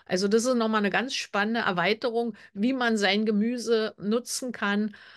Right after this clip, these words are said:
äh, wenn man eben nicht im Erwerbsanbau unterwegs ist, sondern eben auf beschränkten Raum gärtnert und man eben seine Pflanzen stehen lässt,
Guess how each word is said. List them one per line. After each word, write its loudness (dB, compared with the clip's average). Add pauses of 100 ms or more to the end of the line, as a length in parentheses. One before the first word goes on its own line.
(120)
äh, 4
wenn 2
man 0
eben 0
nicht -4
im 2
Erwerbsanbau -2
unterwegs -2
ist, -2
sondern 2
eben 0 (400)
auf -2
beschränkten -2
Raum 0
gärtnert -2
und -4
man -2
eben -2
seine -2
Pflanzen -2
stehen -2
lässt, 0